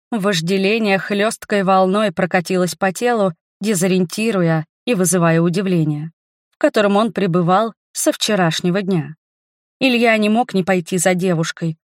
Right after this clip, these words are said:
ноги несли сами. Люда пробралась в комнату сестры и принялась будить именинницу самым что ни на есть наглым и забавным способом. У Ильи же, наблюдавшим за тем, как та улыбается, радостно смеётся, набрасываясь на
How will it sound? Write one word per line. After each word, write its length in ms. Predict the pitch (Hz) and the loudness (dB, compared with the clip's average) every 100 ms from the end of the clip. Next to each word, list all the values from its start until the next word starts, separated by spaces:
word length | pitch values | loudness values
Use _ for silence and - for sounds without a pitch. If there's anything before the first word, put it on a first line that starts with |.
| - | -2
ноги 300 | 277 285 208 | 2 2 2
несли 380 | 202 196 - 214 | 0 0 -2 -4
сами. 520 | - 233 185 151 147 _ _ _ _ _ _ _ - | -2 0 2 0 -4 _ _ _ _ _ _ _ -4
Люда 280 | 285 311 214 | 2 2 2
пробралась 560 | - 190 196 202 240 - | 0 2 4 4 2 -4
в 80 | |
комнату 460 | - 208 214 180 185 | -4 -2 0 -2 -2
сестры 600 | - 185 - - 202 254 | -2 -4 -4 -2 -2 -2
и 20 | |
принялась 500 | 254 190 185 185 185 | -2 0 2 2 0
будить 340 | 165 190 180 185 | -2 -4 -2 0
именинницу 680 | 180 185 226 233 196 - 202 | 2 2 2 0 0 -2 -2
самым 440 | - 240 262 247 | 2 2 2 0
что 220 | - 208 | -2 0
ни 100 | 196 | 2
на 100 | 185 | 2
есть 280 | 180 185 - | 2 0 0
наглым 480 | 202 185 208 208 196 | 2 2 2 2 2
и 40 | |
забавным 480 | 175 160 165 160 175 | 2 2 2 2 0
способом. 600 | - 190 170 160 151 156 _ _ _ _ | -2 -2 -2 -2 -4 -6 _ _ _ _
У 120 | 277 254 | 2 2
Ильи 460 | 226 208 202 269 | 2 0 0 -2
же, 260 | 190 185 170 _ - | 0 -2 -4 _ 0
наблюдавшим 840 | 214 202 202 196 214 208 220 196 | 2 2 2 2 2 0 -2 2
за 140 | 196 | 2
тем, 260 | 180 220 214 | 2 0 0
как 220 | 190 165 | -2 0
та 180 | 233 233 | 0 2
улыбается, 720 | 190 180 185 202 180 - 196 | 2 2 2 2 0 0 2
радостно 520 | 190 240 208 185 208 190 | 2 2 0 -4 -2 -2
смеётся, 720 | - 202 202 208 254 - 196 | 0 0 0 0 0 0 2
набрасываясь 760 | 190 185 196 - 185 196 - | 2 4 2 2 0 0 0
на 180 | 196 | 0